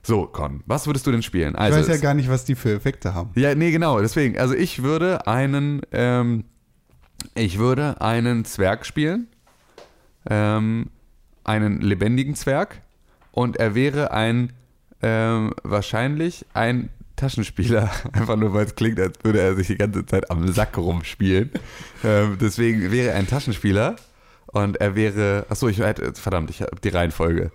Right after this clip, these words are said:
Speaker 1: äh, vergessen. Also,
Speaker 2: <laughs>
Speaker 1: ähm, also ich wäre ein nicht, ich wäre ein lebendiger Zwerg, männlich und ich wäre Taschenspieler.
Speaker 2: Ich wäre ein untoter Mensch, men-, weiblich.
Speaker 1: Ja,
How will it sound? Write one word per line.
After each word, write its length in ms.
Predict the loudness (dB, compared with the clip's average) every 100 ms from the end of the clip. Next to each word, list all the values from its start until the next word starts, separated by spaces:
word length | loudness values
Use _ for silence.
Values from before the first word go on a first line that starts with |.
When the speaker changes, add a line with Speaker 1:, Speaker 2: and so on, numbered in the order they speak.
| _
Speaker 1:
äh, 160 | -10 -4
vergessen. 400 | -2 -2 -4 -6 0
Also, 260 | 2 2 0 0 -2
Speaker 2:
<laughs> 280 | 0 2 4
Speaker 1:
ähm, 280 | 4 2 0
also 220 | 0 0
ich 140 | 0
wäre 260 | 0 0 0
ein 260 | 2 0 -2 -2
nicht, 420 | 0 0 -2 -14 -12
ich 100 | -2
wäre 140 | 0
ein 60 | 2
lebendiger 640 | 2 2 0 0 0 -2
Zwerg, 600 | -4 -2 -2 -2 -4 -10 -20 _ _ -4
männlich 800 | 0 2 2 2 0 -2 -6 -20 _ _ _
und 120 | -2
ich 80 | 0
wäre 160 | 0 -2
Taschenspieler. 580 | -2 -4 -6 -6 -8 -10 -14 -20 -20
Speaker 2:
Ich 100 | -4
wäre 300 | 0 2 2
ein 240 | 0 -2 -2
untoter 720 | 0 2 2 2 2 2 2
Mensch, 760 | 4 4 2 0 -4 -14 -18 _ _ _ _ _ _ _ _ -20 -20 _ -20 -20 -14
men-, 360 | -2 0 2 -2
weiblich. 760 | -2 0 0 0 0 -2 -6 -4
Speaker 1:
Ja, 360 | 0 2 0